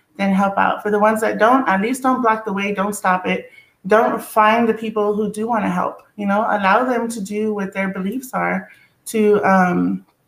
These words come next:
if I wanna go feed the homeless and open up, you know, tiny homes in my church, then by all means, don't find me eighty thousand dollars to, to stop me. Don't serve me with the cease and desist letter. Allow me to do what,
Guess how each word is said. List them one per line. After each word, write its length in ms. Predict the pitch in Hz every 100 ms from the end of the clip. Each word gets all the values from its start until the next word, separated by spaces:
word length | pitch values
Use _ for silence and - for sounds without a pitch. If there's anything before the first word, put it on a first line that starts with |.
| _ _ _ _ - - _ -
if 120 | 208
I 120 | 202
wanna 200 | 220 226
go 380 | 208 196 202 208
feed 160 | 214
the 80 | 202
homeless 320 | 190 214 233
and 120 | 226 185
open 280 | 185 208
up, 240 | 196 190 - _ -
you 100 | 202
know, 160 | 180
tiny 280 | 180 190 202
homes 300 | 202 214 214
in 80 | 196
my 140 | 190
church, 320 | 185 254 311 -
then 120 | 214
by 120 | 196 208
all 100 | 220
means, 320 | 254 254 196
don't 340 | 208 240 254
find 240 | 196 254 254
me 180 | 196
eighty 200 | 180 190
thousand 300 | 196 190 190
dollars 460 | 185 220 190 180 180
to, 360 | - 185 175 175 - _ _ _ _ _ _ _ _ _ _
to 340 | - 214 196 175
stop 380 | - 220 302
me. 160 | 175 165
Don't 240 | 180 233
serve 260 | 240 233 247
me 160 | 240 208
with 100 | 202
the 80 |
cease 280 | 175 233 220
and 80 | 196
desist 320 | 175 247 254
letter. 360 | 190 165 - - - - -
Allow 340 | 208 208 220
me 160 | 262 254
to 80 | 185
do 280 | 196 226
what, 180 | 240 190